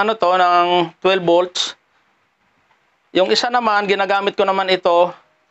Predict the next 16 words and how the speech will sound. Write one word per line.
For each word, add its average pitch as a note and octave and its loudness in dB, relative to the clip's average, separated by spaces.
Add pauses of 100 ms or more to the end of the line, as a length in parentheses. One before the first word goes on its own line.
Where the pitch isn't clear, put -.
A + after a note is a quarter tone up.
(540)
Ito G3 0
naman G3 -2
yung F#3+ 2
papunta F3+ -4
sa, E3+ -2
ano, F3 0 (240)
sa D#3 0
D D#3+ 0
V D3 -2
R. E3 0 (880)
Yan. D3+ -2 (1040)
D D#3+ 0
I E3+ 2
Y F3+ 4
lang F#3 0
din. F#3 0